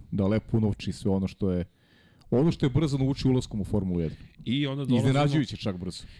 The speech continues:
Speaker 2: I, e, zapravo da. I onda dolazimo do još dve stvari, to jest do dve, dve ekipe. Jedna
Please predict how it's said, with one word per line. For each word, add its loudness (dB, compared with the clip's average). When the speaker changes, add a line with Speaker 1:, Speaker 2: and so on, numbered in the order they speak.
Speaker 2:
I, -2
e, -4
zapravo -2
da. -6
I 0
onda -2
dolazimo -6
do -2
još -4
dve -6
stvari, -6
to -6
jest -4
do -4
dve, -4
dve -6
ekipe. -8
Jedna -4